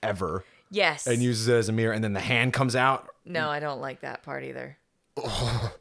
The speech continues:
Speaker 1: So to
Speaker 2: That's
Speaker 1: this,
Speaker 2: another
Speaker 1: to
Speaker 2: part
Speaker 1: this day,
Speaker 2: that
Speaker 1: it's,
Speaker 2: literally
Speaker 1: you
Speaker 2: makes
Speaker 1: hear the
Speaker 2: me
Speaker 1: nails grind on the
Speaker 2: jump.
Speaker 1: floor. Yeah. Cuts off his finger. It looks like a couple sticks of celery, but <laughs> whatever. <laughs> Love, love, love, love, love that movie.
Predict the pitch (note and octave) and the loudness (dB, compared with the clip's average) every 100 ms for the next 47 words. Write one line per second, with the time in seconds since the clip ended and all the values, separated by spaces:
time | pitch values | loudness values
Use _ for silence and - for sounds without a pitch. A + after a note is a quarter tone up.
0 | _ _ _ _ _ - F#2+ B2 G#2+ G#2 | _ _ _ _ _ -8 -2 0 2 0
1 | F#3 F3+ F3 F3 A#2+ B2 G#2+ G#2 - E3 | -2 -2 -2 0 2 2 2 0 0 0
2 | D3+ D#3+ D#3+ D#3 D3 D#3 A#2 A2 G#2+ G2 | -2 -2 -2 -2 -4 -4 -4 -2 0 2
3 | G2+ G2 F2 G2+ G2 G2 - - F#2+ F2 | 2 2 0 -2 -2 -2 -4 -6 -8 -8
4 | G2 _ _ - - - - _ _ _ | -10 _ _ -18 -16 -18 -20 _ _ _
5 | _ _ _ - C#3 C3 A#2+ G#2 A#2 A2+ | _ _ _ 0 2 6 4 2 0 2
6 | A#2+ A2 A2 - G2+ F2 G2+ G2 A2 - | 2 2 0 -2 -2 -2 -2 -2 -4 -4
7 | F#2+ G2+ G2+ G#2 G2+ - A3+ - - - | -2 -2 0 0 -2 -4 -6 -4 -6 -8
8 | - - _ - B2+ F#2 F#2+ - - F3+ | -20 -20 _ 0 2 2 -2 -6 -4 -4
9 | - E3 - _ _ _ _ _ _ _ | -4 -8 -10 _ _ _ _ _ _ _
10 | _ _ - A2 A#2+ C3+ C3+ B2+ A2 G#2+ | _ _ -14 -6 -2 0 2 2 2 0
11 | G2 F2+ D#2+ E2 D#2 - C#2+ - | -2 -2 -8 -8 -10 -10 -12 -14